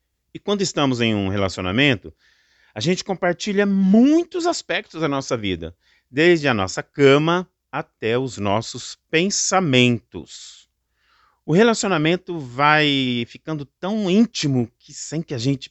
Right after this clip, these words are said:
perceba, vai entrando num processo de simbiose. E nesse processo, meu, é muito, muito fácil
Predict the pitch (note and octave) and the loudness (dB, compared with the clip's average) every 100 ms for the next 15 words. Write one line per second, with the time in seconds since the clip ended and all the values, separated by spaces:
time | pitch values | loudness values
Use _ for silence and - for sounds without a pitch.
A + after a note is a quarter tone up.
0 | _ F3 A3+ A#3 - - A2+ A#2+ D#3 B3+ | _ 2 2 2 -6 0 0 2 0 0
1 | - _ _ _ _ _ G2 G#2 G#2 G#2 | -6 _ _ _ _ _ -6 -6 -6 -4
2 | A2+ A2+ A2 - A2 A2+ A2+ A2 - - | -4 -6 -10 -4 -4 -4 -8 -10 -8 -6
3 | D#3+ F3+ B2 E2+ F2+ D#2+ C#2+ - - _ | -6 -4 0 0 0 -2 -10 -20 -20 _
4 | _ _ _ _ _ _ _ _ D2 E2 | _ _ _ _ _ _ _ _ -16 -12
5 | - - F#2+ E2+ - - A2 A#2+ - F2 | -12 -8 -6 -6 -8 0 2 2 -2 -12
6 | D2+ D2 - _ - F2 E2 D#2+ G2+ C3+ | -12 -12 -18 _ -20 -14 -12 -8 0 2
7 | D3 C#3 C#3 - C#3+ C#3+ _ - G2+ - | 2 0 -4 -8 -14 -16 _ -14 -14 -12
8 | C#3+ - F2 F#2 A2 | -12 -8 -6 -8 -16